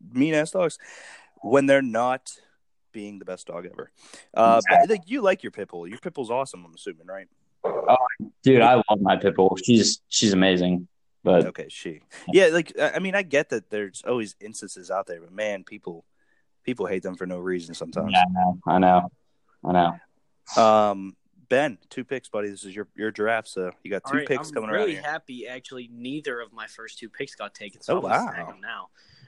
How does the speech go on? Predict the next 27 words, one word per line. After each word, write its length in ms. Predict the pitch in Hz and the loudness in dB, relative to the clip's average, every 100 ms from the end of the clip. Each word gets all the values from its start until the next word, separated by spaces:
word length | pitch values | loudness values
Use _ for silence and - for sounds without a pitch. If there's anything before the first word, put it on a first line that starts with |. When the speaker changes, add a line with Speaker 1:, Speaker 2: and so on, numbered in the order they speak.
| _ | _
Speaker 3:
Um, 260 | 139 135 127 | -8 -6 -8
my 140 | 120 123 | -10 -10
first 340 | - 196 202 | -6 -6 -6
pick 160 | 151 123 | -10 -10
is 100 | 110 | -14
gonna 160 | 135 123 | -14 -12
be 100 | 117 | -12
a 40 | |
German 300 | 117 127 117 | -10 -10 -10
Shepherd. 440 | - 110 - 139 _ _ _ | -10 -12 -8 -10 _ _ _
Speaker 1:
Yeah, 240 | - 101 95 | -8 -6 -2
that 120 | 104 | 0
was 100 | - | 2
Speaker 3:
Um, 220 | 101 127 | 2 2
Speaker 1:
my 80 | 104 | -2
next 220 | 101 - | -8 -10
one. 220 | 104 101 - _ - | -12 -12 -16 _ -10
Speaker 3:
They're, 340 | 147 147 139 131 | 0 0 0 -6
they're 180 | 135 123 | -10 -6
big, 340 | 151 151 139 _ | -2 -2 -4 _
they're 140 | 127 | -16
fast, 440 | - 147 143 135 - | -12 -10 -8 -10 -18
they're 120 | 113 | -20
strong. 500 | - 147 143 139 139 120 | -20 -14 -12 -12 -16 -16
They're 160 | 127 | -14
also, 500 | 135 147 - 139 135 - _ _ | -12 -12 -10 -10 -10 -16 _ _
uh, 360 | - 127 123 | -12 -10 -10